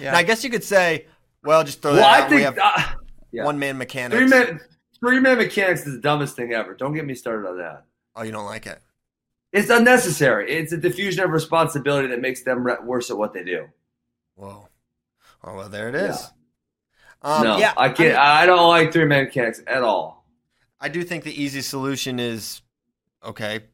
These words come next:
Speaker 2: just have one. We can do that. Just whatever that guy says is what it is, just like in many
Speaker 3: Yeah.
Speaker 2: other sports.
Speaker 1: It seems
Speaker 3: And
Speaker 1: like
Speaker 3: then you
Speaker 1: what
Speaker 3: have an appeal. You have an appeal, and you have another really good referee somewhere in the building. And
Speaker 2: Well
Speaker 3: but you, you would also, you would have,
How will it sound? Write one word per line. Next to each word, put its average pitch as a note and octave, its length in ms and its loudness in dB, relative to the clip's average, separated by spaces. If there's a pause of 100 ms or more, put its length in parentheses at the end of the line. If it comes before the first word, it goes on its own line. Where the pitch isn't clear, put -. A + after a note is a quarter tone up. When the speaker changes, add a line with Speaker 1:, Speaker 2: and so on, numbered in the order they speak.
(120)
Speaker 2:
just - 180 -16
have A2 140 -6
one. C3+ 300 -6 (600)
We A#2 120 -20
can A#2+ 120 -16
do A2 120 -12
that. G#2 420 -8
Just - 300 -16
whatever C3 300 -4
that E3 120 4
guy E3+ 160 0
says G#3 300 -2
is C#3+ 100 -12
what D#3+ 200 -4
it E3+ 100 -8
is, C#3+ 340 -6
just - 240 -10
like D3 280 -2
in C#3 240 -8 (380)
many C#3 220 -6
Speaker 3:
Yeah. C#3 80 -4
Speaker 2:
other A#2+ 140 -8
sports. - 500 -16 (380)
Speaker 1:
It D#3+ 140 -14
seems A3+ 180 -4
Speaker 3:
And F#3 80 4
Speaker 1:
like G3+ 80 4
Speaker 3:
then G3 60 4
you F#3+ 80 6
Speaker 1:
what F#3+ 140 10
Speaker 3:
have G3 100 2
an A3+ 60 8
appeal. F#3+ 540 6
You G3 140 6
have G3+ 100 4
an A3 60 6
appeal, E3+ 380 4
and G3 100 0
you F#3+ 60 2
have F3 80 -2
another E3+ 280 0
really D#3 280 0
good F3+ 320 -2
referee C3+ 480 -2
somewhere C3 320 -4
in D#3+ 60 -2
the E3+ 60 -4
building. C3 560 -2 (380)
And C#3 440 4 (120)
Speaker 2:
Well B2+ 220 2
Speaker 3:
but G3 260 4
you, G#3+ 120 4
you G3+ 80 4
would G3 100 6
also, A3 540 4
you F#3+ 140 0
would G#3+ 80 6
have, G3+ 260 4